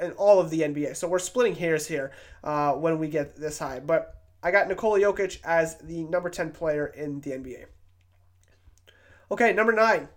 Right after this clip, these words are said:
Joel Embiid. Embiid could very well be one of the more dominant fo-, well, he is one of the most dominant forces we have in the game today. Uh, between him and Giannis, it's kind of up there for who's, like, the more unstoppable force, I would say.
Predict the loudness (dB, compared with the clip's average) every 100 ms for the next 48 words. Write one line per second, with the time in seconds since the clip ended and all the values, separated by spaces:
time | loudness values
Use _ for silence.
0 | _ -20 -18 -6 2 8 8 8 4 -2
1 | -4 -6 -6 -12 _ -20 -20 -20 -20 _
2 | -2 0 0 0 -2 -10 _ _ _ -14
3 | -10 0 2 2 6 8 8 6 6 4
4 | 2 -4 -4 -6 -8 -4 2 4 4 4
5 | 2 4 4 4 4 0 -4 -4 0 0
6 | 4 2 4 2 4 2 0 0 0 0
7 | -2 -4 -4 -6 -6 -8 -2 -2 -2 -4
8 | -6 -6 -6 -2 0 0 -4 -16 -14 2
9 | 4 4 2 2 0 2 2 2 4 4
10 | 4 0 -2 -8 -2 0 2 0 -4 -18
11 | -20 -20 -20 -20 _ -4 -4 2 2 2
12 | 0 -2 -2 -4 0 0 2 4 4 2
13 | -12 -2 6 6 6 -2 -2 0 0 -2
14 | -8 -4 -6 -2 -2 -2 -2 0 0